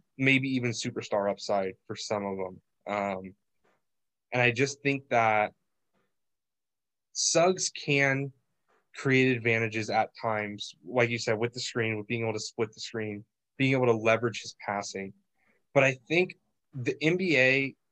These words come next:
is really all about, like, outlier skill. It's all about you have to be, and I, I just don't know if Suggs has an outlier creation skill. He kinda wins at the margins a lot.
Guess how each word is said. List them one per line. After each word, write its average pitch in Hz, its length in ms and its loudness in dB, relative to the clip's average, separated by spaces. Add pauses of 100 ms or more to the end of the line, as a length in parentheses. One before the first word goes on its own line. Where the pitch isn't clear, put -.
(680)
is 127 180 2
really 127 440 0
all 113 280 4
about, 107 400 4
like, 104 280 -2
outlier 107 520 0
skill. 101 480 -4 (800)
It's 117 220 -4
all 117 200 4
about 107 440 0
you 113 180 -6
have 113 340 -2
to 123 80 -6
be, 104 480 -6 (1600)
and 143 100 4
I, - 540 -4
I 160 40 0
just 160 240 -4
don't 170 200 0
know 160 140 2
if 156 100 -4
Suggs 135 340 -2
has 117 160 -2
an 117 160 -2
outlier 113 560 2
creation 104 640 -6
skill. - 380 -12 (200)
He 139 120 -10
kinda 180 320 2
wins 135 260 0
at 139 120 -4
the 117 80 -2
margins 107 520 -2
a 98 60 -8
lot. 98 320 -8